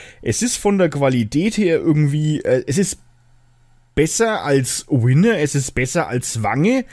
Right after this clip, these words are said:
es ist besser als Goodie. Also das ist ein Hersteller, von, ich kannte ihn vorher nicht, die Steine, ich habe mir die angesehen,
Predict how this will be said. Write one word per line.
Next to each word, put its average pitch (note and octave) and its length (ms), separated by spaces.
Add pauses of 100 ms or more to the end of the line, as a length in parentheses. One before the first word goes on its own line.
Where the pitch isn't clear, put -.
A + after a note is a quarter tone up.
(240)
es - 200
ist C#3+ 140
besser A2+ 340
als C3 220
Goodie. B2+ 420 (480)
Also B2+ 180
das D#3 160
ist F#3+ 160
ein E3+ 100
Hersteller, F#3 680 (640)
von, C#3 400 (720)
ich - 180
kannte A#3+ 300
ihn B3 120
vorher F#3 280
nicht, C4 160
die D#3+ 80
Steine, F#3 340
ich C#3 180
habe E3 120
mir F3+ 80
die C#3 140
angesehen, E3+ 580